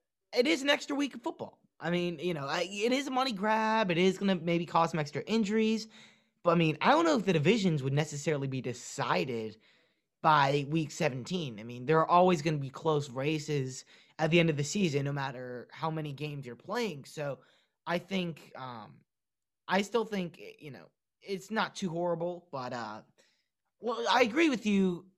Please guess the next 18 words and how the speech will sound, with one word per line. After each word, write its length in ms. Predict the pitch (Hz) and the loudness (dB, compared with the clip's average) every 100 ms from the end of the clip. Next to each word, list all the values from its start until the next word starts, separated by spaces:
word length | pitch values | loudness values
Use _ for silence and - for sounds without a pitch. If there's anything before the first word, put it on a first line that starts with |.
| _ _ - | _ _ -16
There's 240 | 196 202 214 | 0 2 4
no 120 | 233 | 4
reason 360 | 170 185 143 117 | 6 4 2 -4
for 120 | 139 | -4
the 80 | 147 | -4
N 80 | |
F 100 | 143 | -4
L 80 | 123 | -6
to 100 | - | -10
do 140 | 143 113 | -8 -8
it. 120 | - | -8
It 160 | 123 | -8
is 140 | 220 220 | -6 -6
a 60 | |
pretty 280 | 185 - 185 | -8 -4 -4
clear 300 | 143 143 160 | -4 -4 -2
money 260 | 139 131 131 | -2 -4 -8
grab, 420 | - 131 123 139 | -8 -6 -6 -8